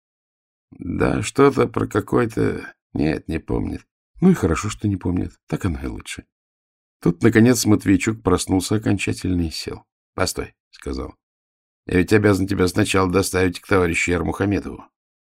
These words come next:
Она замерла на миг. «Зачем это ещё?» — спросила подозрительно. Он только руками развёл. «Ну как зачем? Ну, порядок такой. Ты ведь сама комиссар из особого отдела к тому же. Должна понимать.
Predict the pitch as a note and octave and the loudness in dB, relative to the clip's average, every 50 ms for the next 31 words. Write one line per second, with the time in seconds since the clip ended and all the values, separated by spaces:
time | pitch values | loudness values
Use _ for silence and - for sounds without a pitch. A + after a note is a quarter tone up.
0 | _ _ _ - - D2 E2 E2+ E2 F2 F2+ F2+ F2+ E2+ F2+ D#2+ D2+ D#2 - - | _ _ _ -14 -10 -6 -6 -6 -4 -2 -2 -2 -2 -2 -4 -6 -8 -10 -12 -14
1 | - - - - - - _ _ - _ _ _ _ _ _ _ _ _ _ _ | -16 -16 -16 -18 -20 -20 _ _ -20 _ _ _ _ _ _ _ _ _ _ _
2 | _ _ _ _ _ - E2+ F#2+ F#2+ - - - B2 F#2+ - - D#2+ D2+ - - | _ _ _ _ _ -2 0 0 0 2 2 0 0 0 0 -2 -2 -2 -2 -6
3 | - D#2+ - _ _ _ _ _ - - - D#2+ D2+ - - D2 C#2 C#2 - D2+ | -6 -8 -10 _ _ _ _ _ -20 -8 -6 -6 -4 -4 -4 -6 -6 -4 -4 -2
4 | D#2 E2+ D#2 D#2 D2 C#2+ - - D#2 D#2 D#2+ - _ _ _ _ _ _ _ _ | 0 0 0 0 -2 -4 -6 -8 -10 -10 -12 -14 _ _ _ _ _ _ _ _
5 | - B1 - C3 - C3+ B2 A#2 A2+ G#2+ G2 - E2 F2 F#2+ G2 F2 - - - | -4 -2 -2 0 0 -2 -2 0 0 0 0 0 -2 -2 -2 -2 -4 -6 -6 -8
6 | - - - - - D2+ F#2 G#2 - - B2+ G#2 - C#2+ - - - - - - | -10 -14 -14 -10 -4 -2 -2 -2 0 -2 -4 -4 -4 -8 -10 -12 -12 -12 -8 -6
7 | F2+ - - - - E2 D#2+ E2+ - A2 G#2+ - _ - - _ - - - _ | -4 -4 -4 -4 -6 -6 -6 -6 -8 -8 -10 -12 _ -20 -20 _ -18 -20 -20 _
8 | _ _ _ _ _ _ _ _ _ _ _ _ _ _ _ - - D#3+ C#3 - | _ _ _ _ _ _ _ _ _ _ _ _ _ _ _ 2 4 4 4 4
9 | - C#3 C3+ C#3 B2+ A#2 F#2+ F2+ E2+ D#2 - - B1+ B1+ F2+ D#2+ D2+ D2+ D#2 - | 2 4 4 4 4 4 2 2 2 2 0 -2 -2 -2 0 -2 -2 -2 -2 0
10 | - G#2 G2+ E2 E2 D#2 D#2+ D2 D2 C#2+ F#2+ G#2 G2 - - - E2+ D#2+ D#2 - | 0 0 2 2 2 2 0 0 0 0 0 0 -2 -4 -6 -6 -6 -6 -6 -6
11 | - - _ _ _ _ _ _ _ _ _ _ _ _ _ - E2 F2+ E2+ D2+ | -10 -14 _ _ _ _ _ _ _ _ _ _ _ _ _ 0 2 2 2 2
12 | F2+ G#2+ A2+ - - - - - - - _ _ _ | 0 -2 -2 -2 -6 -10 -10 -12 -14 -16 _ _ _